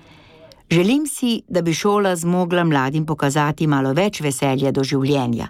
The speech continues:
saj je to pogoj za pridobivanje znanja. Zato je vredno veliko energije posvetiti iskanju poti za motivacijo, tako mladostnikov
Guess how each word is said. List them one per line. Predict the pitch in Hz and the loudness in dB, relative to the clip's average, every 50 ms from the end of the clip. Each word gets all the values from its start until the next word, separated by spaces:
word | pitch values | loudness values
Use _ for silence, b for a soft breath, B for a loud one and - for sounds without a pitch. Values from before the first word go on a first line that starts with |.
| b b b b b b b b b - | b b b b b b b b b -6
saj | - - 170 156 | -2 0 2 2
je | 147 139 | 2 0
to | - - 196 | 0 -2 -4
pogoj | 190 - 170 156 151 160 170 175 170 | -2 -2 -2 0 0 2 2 2 0
za | 160 170 160 | 0 -2 -4
pridobivanje | 156 - 165 165 156 156 143 143 165 165 160 165 160 160 156 147 | -2 -2 -2 0 0 0 0 0 0 0 2 2 2 2 0 0
znanja. | 143 165 165 160 147 135 147 135 - - - - _ _ _ b b b b b b b b b - | 0 2 2 2 2 0 -2 -4 -8 -10 -14 -18 _ _ _ b b b b b b b b b -4
Zato | - 165 151 151 165 151 | -2 -2 0 0 0 0
je | 143 139 131 | 2 0 0
vredno | 127 143 143 160 - 269 175 196 185 | -2 0 0 0 0 0 0 -2 -2
veliko | 156 147 143 151 202 214 - 226 - - | 0 0 0 -2 -2 -2 -2 -2 0 0
energije | 170 165 151 139 147 139 165 196 190 165 | 2 2 0 0 -2 -2 -2 0 0 0
posvetiti | - - 143 135 - 143 147 135 - 180 180 170 - 175 160 | -2 -4 -6 -4 -2 -4 -4 -2 -2 -4 -4 -2 0 0 0
iskanju | - - 143 - - - 160 151 147 147 151 151 139 131 | 0 0 -2 -2 -2 0 0 2 2 2 2 2 0 -2
poti | - - 123 123 - - - 196 202 196 B B B B B B B B - | -2 -4 -8 -8 -4 0 2 2 2 0 B B B B B B B B -2
za | 160 190 | 0 2
motivacijo, | 190 180 170 160 - 170 151 165 170 156 147 - - - - 117 98 101 - _ _ _ _ _ _ _ | 2 2 0 -2 -2 -2 0 0 0 0 -2 -6 -8 -10 -8 -8 -8 -10 -12 _ _ _ _ _ _ _
tako | - 123 127 - 165 | -6 -4 -2 0 0
mladostnikov | 180 190 196 180 165 139 131 131 - - 139 131 - 139 123 135 | 2 2 0 0 0 -2 -2 -4 -4 -6 -6 -4 0 0 0 0